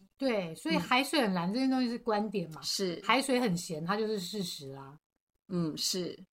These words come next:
Speaker 1: 对。我们再举前一阵子的例子，杨丞琳的例子。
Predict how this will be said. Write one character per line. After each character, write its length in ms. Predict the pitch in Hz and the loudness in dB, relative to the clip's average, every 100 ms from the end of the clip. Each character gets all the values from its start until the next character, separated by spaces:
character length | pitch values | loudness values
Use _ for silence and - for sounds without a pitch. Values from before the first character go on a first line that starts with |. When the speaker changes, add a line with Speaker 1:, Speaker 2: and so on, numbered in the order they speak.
| _ _ | _ _
Speaker 1:
对。 320 | 185 165 156 _ _ _ _ _ _ _ _ _ | -4 -4 -6 _ _ _ _ _ _ _ _ _
我 100 | - | -2
们 140 | 220 254 | 2 4
再 120 | 320 | 4
举 200 | 311 208 | 2 -2
前 240 | 180 208 202 | -2 0 0
一 60 | |
阵 180 | 226 240 | 2 0
子 140 | 202 170 | -2 -2
的 100 | 170 | -2
例 280 | 233 208 | 0 -2
子， 240 | 180 - 202 _ _ _ - | -4 -10 -18 _ _ _ -2
杨 280 | 208 208 254 | 2 4 2
丞 300 | 214 175 180 | 2 2 2
琳 180 | 165 | 0
的 80 | 170 | -2
例 200 | 175 180 | -2 -4
子。 200 | 143 - | -6 -16